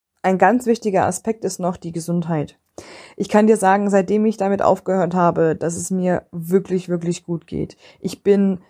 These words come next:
ausgelassener, ich bin, hab keinen Blähbauch, mir geht's einfach gut. Ich hab das Gefühl, ich hab viel mehr Energie als zuvor. Ich kann somit nur bestätigen, dass es für den Körper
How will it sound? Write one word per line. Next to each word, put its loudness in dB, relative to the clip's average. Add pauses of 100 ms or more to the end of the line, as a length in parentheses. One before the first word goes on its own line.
(220)
ausgelassener, 0
ich -14
bin, -4 (280)
hab -4
keinen 2
Blähbauch, 4
mir 0
geht's -4
einfach -2
gut. -2
Ich -4
hab 2
das -8
Gefühl, 2
ich -2
hab 0
viel -4
mehr 2
Energie 2
als -4
zuvor. -6 (1000)
Ich -4
kann 4
somit 2
nur 2
bestätigen, -2
dass -6
es -8 (600)
für -2
den 2
Körper 0